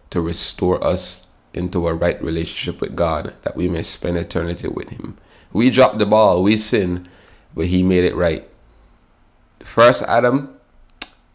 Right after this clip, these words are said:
"Nah, God, it's the wife you gave me. You guys sort this out. I'll go over here and make some fig leaves."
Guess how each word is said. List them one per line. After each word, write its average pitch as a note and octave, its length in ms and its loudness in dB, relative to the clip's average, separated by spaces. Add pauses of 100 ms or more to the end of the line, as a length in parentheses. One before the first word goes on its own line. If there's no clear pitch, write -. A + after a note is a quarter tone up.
(640)
"Nah, F2 760 -2 (600)
God, G#2+ 480 4
it's G#2+ 140 -6
the F#2 120 0
wife G#2+ 300 2
you A2+ 80 -2
gave A2+ 240 2
me. A#2+ 300 0 (340)
You G2 180 0
guys G2 320 4
sort - 240 2
this - 220 -4
out. G#2 260 2
I'll F2 140 0
go F#2 160 0
over F#2+ 160 2
here G2 320 2
and - 260 -4
make F#2+ 220 0
some F#2 220 -2
fig F#2 260 -2
leaves." D#2+ 440 -6